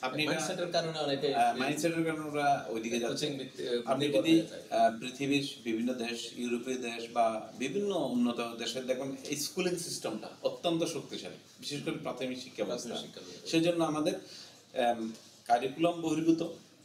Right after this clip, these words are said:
Speaker 1: এবং সমাজের নিয়ম কানুন বহির্ভূত, শিক্ষা বহির্ভূত কাণ্ডগুলি ঘটে বলে আমরা বিভিন্ন অসুবিধার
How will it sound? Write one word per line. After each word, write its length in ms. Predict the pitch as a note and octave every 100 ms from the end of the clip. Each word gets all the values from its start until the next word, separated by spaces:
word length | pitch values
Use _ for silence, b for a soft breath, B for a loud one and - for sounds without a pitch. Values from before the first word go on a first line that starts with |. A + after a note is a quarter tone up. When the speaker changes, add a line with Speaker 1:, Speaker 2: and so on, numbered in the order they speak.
| -
Speaker 1:
এবং 300 | A2+ A#2 A#2 A2+
সমাজের 480 | - C3+ C3+ C3+ C3
নিয়ম 280 | B2+ B2+ A#2+
কানুন 340 | B2 B2 A#2+
বহির্ভূত, 420 | B2 D3 D#3+ D#3+
শিক্ষা 320 | D#3 D3 -
বহির্ভূত 600 | E3 D3+ D#3+ D3+ D3+ E3 - - B B B B
কাণ্ডগুলি 400 | A#2+ B2+ C3 C#3+
ঘটে 280 | D#3+ - C3+
বলে 260 | C#3+ D3+ - - -
আমরা 380 | A2+ A2+ A#2 A#2 -
বিভিন্ন 340 | A2+ A2 A2
অসুবিধার 360 | G#2 G#2+ G2+